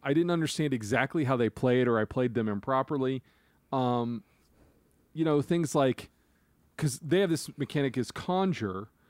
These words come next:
where you get a copy of an opponent's card or a card out of their deck,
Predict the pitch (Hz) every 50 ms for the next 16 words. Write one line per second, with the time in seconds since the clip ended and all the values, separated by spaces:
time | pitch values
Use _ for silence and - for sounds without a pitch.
0 | _ _ _ _ _ _ _ - 120 135 135 135 131 127 127 147 127 127 156 160
1 | 147 131 123 - - 143 135 123 - 139 127 120 104 117 110 101 - 123 117 113
2 | 110 - - - - 113 107 104 107 113 110 - - 127 117 113 107 110 104 110
3 | 107 101 139 127 113 110 -